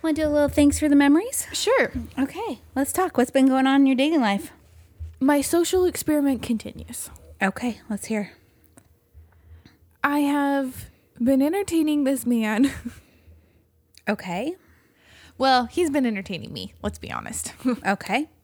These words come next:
Speaker 2: Um, but I think we're getting to the point where he wants to go meet up.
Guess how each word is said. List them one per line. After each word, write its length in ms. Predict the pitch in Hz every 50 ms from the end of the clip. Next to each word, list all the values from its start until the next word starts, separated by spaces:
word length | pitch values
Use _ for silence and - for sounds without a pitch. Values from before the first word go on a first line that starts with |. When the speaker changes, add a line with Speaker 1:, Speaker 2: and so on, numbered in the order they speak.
| _ _ - _ _ _ _ - _ _ _ _ _ _ _ _ _ _ _ _ -
Speaker 2:
Um, 760 | 277 294 294 294 285 277 277 269 277 277 269 262 269 269 269 - _ _ _ _ _ _ _ _ _ _ _ _ _ _ _ _ _ - - - - - - - _ _ _ -
but 260 | 220 302 285 233 - -
I 100 | 233 247
think 220 | 240 - 339 339 277
we're 100 | 339 330
getting 220 | 254 320 302 302
to 100 | - 262
the 80 | 254 247
point 240 | - 285 262 247 240
where 100 | 226 226
he 200 | 233 - 247 247
wants 260 | 226 220 214 220 -
to 80 | -
go 160 | 226 196 214 202
meet 220 | 196 190 185 180
up. 280 | 170 170 - - -